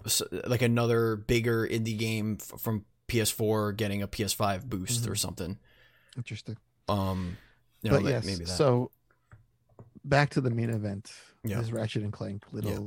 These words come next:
Speaker 2: we got, like, a one and a half minute gameplay footage of
Speaker 1: Yeah.
Speaker 2: Rivet in full effect, and
Speaker 1: Mm-hmm.
Speaker 2: she's, like, picking up Clank and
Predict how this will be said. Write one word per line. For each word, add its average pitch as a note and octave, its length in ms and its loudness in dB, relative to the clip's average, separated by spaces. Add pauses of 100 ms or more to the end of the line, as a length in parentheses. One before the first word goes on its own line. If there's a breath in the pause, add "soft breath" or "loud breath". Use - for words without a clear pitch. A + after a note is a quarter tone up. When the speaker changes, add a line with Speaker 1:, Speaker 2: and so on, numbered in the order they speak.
(220)
Speaker 2:
we A2+ 60 -8
got, A#2 120 -4
like, A2 140 -4
a A2 40 -2
one A2+ 260 0
and A2+ 80 0
a G#2+ 40 0
half A2+ 240 -2
minute A2 300 0 (100)
gameplay G#2+ 460 -4
footage G#2 320 -6
of G2 280 -6
Speaker 1:
Yeah. G2 200 -2 (760 soft breath)
Speaker 2:
Rivet A#2 460 2 (140)
in A#2 120 -2
full B2 260 -2
effect, - 480 -4 (300)
and G2+ 160 -6 (100)
Speaker 1:
Mm-hmm. F#2+ 100 -2 (260 loud breath)
Speaker 2:
she's, A2 300 -2
like, G#2 260 -4
picking A2 240 -2
up G2+ 180 -8
Clank A2 400 -4
and G2 360 -6